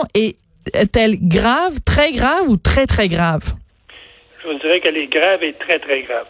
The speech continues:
Speaker 2: Elle est grave d'abord parce que souvent, la plupart des cas, on libère des gens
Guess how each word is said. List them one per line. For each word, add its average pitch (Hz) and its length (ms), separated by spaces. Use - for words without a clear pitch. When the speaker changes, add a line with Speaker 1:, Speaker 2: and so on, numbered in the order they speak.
Speaker 2:
Elle 147 200
est 156 80
grave 160 340
d'abord 170 520
parce 131 180
que - 80
souvent, 160 400
la 135 100
plupart 190 460
des 139 160
cas, 175 380
on - 80
libère 160 400
des 139 260
gens 165 340